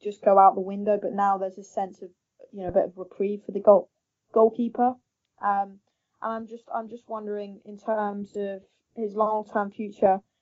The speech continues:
it is very much dependent on if Liverpool go out and sign a goalkeeper. But actually, as well, I think it, it, it proves to Karius that he, he has something to,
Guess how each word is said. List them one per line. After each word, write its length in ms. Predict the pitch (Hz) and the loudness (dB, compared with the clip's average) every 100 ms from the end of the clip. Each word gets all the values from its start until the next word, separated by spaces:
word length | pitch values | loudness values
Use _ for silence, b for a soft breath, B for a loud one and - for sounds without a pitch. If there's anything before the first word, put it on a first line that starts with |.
| _ | _
it 220 | - - 220 | 0 4 4
is 120 | 220 | 4
very 200 | 240 240 | 4 4
much 180 | 220 202 | 2 -2
dependent 340 | 208 214 202 | -10 -10 -8
on 160 | 180 190 | -8 -8
if 120 | 185 _ - | -12 _ -8
Liverpool 420 | 208 185 - 175 | -6 -4 -4 -2
go 140 | - 185 | 4 4
out 160 | 185 | 4
and 100 | 190 | 0
sign 320 | - 196 196 190 | -6 -4 -2 -2
a 40 | |
goalkeeper. 540 | 175 175 - 170 - 190 | -2 -2 -4 -10 -10 2
But 100 | 214 | 4
actually, 540 | 214 214 - 196 180 180 _ _ _ - | 4 2 -2 -2 -4 -8 _ _ _ -6
as 120 | 196 | 2
well, 180 | 208 202 | 4 6
I 80 | 196 | 4
think 300 | - 208 - | 0 -14 -10
it, 160 | 196 - | -10 -8
it, 280 | 190 - | -10 -8
it 120 | 208 - | -12 -4
proves 260 | 247 240 | -4 -4
to 100 | - | -10
Karius 580 | - 220 202 196 190 - | -6 0 0 0 -6 -2
that 160 | 196 185 - | 0 0 -4
he, 100 | - | -20
he 280 | _ 240 226 | _ -6 -2
has 260 | 254 254 262 | 4 4 4
something 340 | 247 214 220 - | 0 0 -10 -8
to, 180 | 208 196 | -4 -4